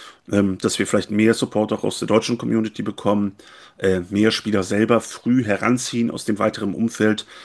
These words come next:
damit wir da in dieser Juli-August-Phase, ähm,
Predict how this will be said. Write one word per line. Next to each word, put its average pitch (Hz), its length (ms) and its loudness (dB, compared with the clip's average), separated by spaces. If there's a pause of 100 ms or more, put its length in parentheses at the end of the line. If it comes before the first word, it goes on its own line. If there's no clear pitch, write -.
(180)
damit 98 400 -2
wir 110 140 4
da 101 240 0
in 98 120 -2
dieser 98 300 -2
Juli-August-Phase, 107 1600 0 (540)
ähm, 92 280 2